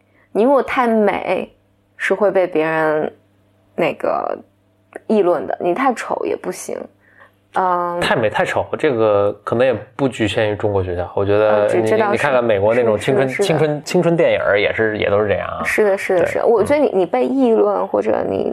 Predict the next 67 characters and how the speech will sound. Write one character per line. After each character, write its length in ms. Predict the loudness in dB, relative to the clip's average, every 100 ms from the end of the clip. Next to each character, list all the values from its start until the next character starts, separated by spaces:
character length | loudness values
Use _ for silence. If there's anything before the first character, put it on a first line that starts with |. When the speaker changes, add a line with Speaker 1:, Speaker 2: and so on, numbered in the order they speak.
| -4
Speaker 1:
你， 120 | -2
你 280 | 0 2 2
面 220 | 2 2
对 160 | 2 2
这 80 |
种 160 | 0 0
嫉 340 | 0 0 2
妒 160 | 2 2
啊， 160 | 2 0
这 140 | -2
种 100 | 0
感 200 | -2 -2
受， 200 | -2 0
我 80 | 0
觉 140 | -2
得 80 | -4
是， 320 | 0 0 0 -4 -20 -20 -20 -20 -20 -6
是 160 | -4
totally 640 | -2 0 2 2 2 0 -4
正 180 | -4 -4
常 260 | -6 -10 -10
的 80 |
一 80 | -10
件 200 | -10 -10
事 160 | -8 -10
情。 160 | -10 -10
然 120 | -4
后 340 | 0 0 0
就 160 | -4 -2
是， 60 | 0
Speaker 2:
嗯。 40 |
Speaker 1:
而 80 | 0
且 140 | 2
你， 160 | 2 2
你， 220 | 0 0 0
你 180 | -2 -2
其 220 | -2 0
实 180 | 2 2
是 180 | 0
在 200 | 0 0
这 80 | -2
种 100 | -4
peer 320 | -4 0 2
的 100 | 2
环 240 | -2 -2 -2
境 220 | 0 0
里 80 | 0
面， 260 | -2 -4 -6 -16 -12 -6
你 60 |
开 200 | -2 0
始 80 | 0
学 160 | 0 0
会 120 | 2
面 160 | 2 0
对 120 | -4
这 40 |
种 80 | -6
情 200 | -10 -12
感， 120 | -10 -10
怎 80 |
么 80 | -4
deal 160 | 0 2
with 260 | 2 -2 -6
it。 40 |
Speaker 2:
Yeah。 400 | -10 -12 _ -10
Speaker 1:
嗯。 100 | -8
Speaker 2:
Yeah。 120 | -6